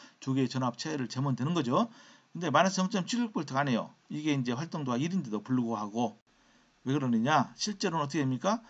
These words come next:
영점칠육 볼트보다 더 양의 값, 그러니까 이거보다도 더 지금 값을 갖는다는 겁니다. 그게 이제 피에이치가 점점점 감소함에 따라, 즉 이온의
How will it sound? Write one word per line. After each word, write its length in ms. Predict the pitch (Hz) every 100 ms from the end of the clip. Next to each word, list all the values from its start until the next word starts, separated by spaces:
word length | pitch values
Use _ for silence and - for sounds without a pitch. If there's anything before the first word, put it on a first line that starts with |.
| - -
영점칠육 800 | 151 151 - 151 139 208 196 190
볼트보다 480 | 160 156 139 165 170
더 180 | 160 127
양의 280 | 131 165 143
값, 280 | 110 -
그러니까 220 | - 165 151
이거보다도 580 | 156 160 143 127 156
더 300 | 143 143 175 - _ _ _
지금 240 | - 208 196
값을 260 | 139 -
갖는다는 420 | 123 127 120 104 95
겁니다. 460 | 87 101 156 196 - _ _ - - _ _ _ _ 147 151
그게 220 | 185 190
이제 220 | 165 143
피에이치가 680 | 139 240 - - 127 131 117
점점점 400 | 135 143 139 131
감소함에 460 | 135 139 139 127 117
따라, 320 | 117 95 -
즉 260 | - 165 - -
이온의 600 | 143 131 127 127 185 220